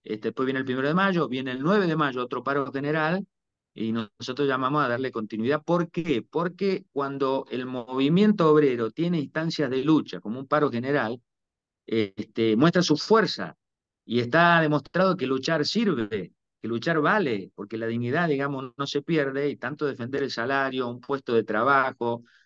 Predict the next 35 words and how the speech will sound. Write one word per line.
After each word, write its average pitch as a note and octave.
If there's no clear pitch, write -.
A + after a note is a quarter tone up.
que G2+
no D3
te C#3+
roben C#3
la A#2+
educación A2
pública A#2
y A2
demás, B2
bueno, C#3
esas -
son D3
cosas D3
esenciales, A#2
¿no G#2
es F#2+
cierto? C#3
Así A#2+
que, D3
bueno, C#3
eso C#3+
es -
lo D#3
que C3+
vamos C#3
a C3+
hacer C#3+
desde C3
el C3
día C#3
lunes, F#3
vamos C#3
a B2
estar C#3
desde, A2+